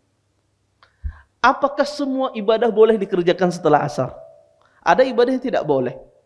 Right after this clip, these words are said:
Salat tidak boleh kita kerjakan di waktu a-, asar. Padahal di waktu yang paling uta-, utama. Tapi apa? Keutamaannya di sana kita disuruh banyak apa? Banyak membaca Al-Quran, banyak berzikir.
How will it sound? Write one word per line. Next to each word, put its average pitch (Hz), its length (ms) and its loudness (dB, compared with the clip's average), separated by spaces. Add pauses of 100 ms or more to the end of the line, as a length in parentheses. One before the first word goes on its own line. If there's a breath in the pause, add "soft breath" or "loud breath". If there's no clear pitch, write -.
(180)
Salat 294 560 4
tidak 175 240 2
boleh 302 160 6
kita 180 240 -2
kerjakan 156 560 4 (320 loud breath)
di 170 80 6
waktu 170 400 4
a-, 196 480 4
asar. 151 400 0 (240 loud breath)
Padahal 277 240 8
di 339 80 2
waktu 311 400 2
yang 294 80 -8
paling 254 240 -2
uta-, 226 640 2
utama. 151 400 0
Tapi 311 300 2
apa? 311 480 0 (520)
Keutamaannya 277 720 0
di 262 160 -2
sana 254 160 2
kita 285 160 -12
disuruh 262 320 -4
banyak 240 240 4
apa? 202 320 0
Banyak 165 400 2
membaca 143 320 -4
Al-Quran, 143 800 0
banyak 147 320 2
berzikir. 143 720 0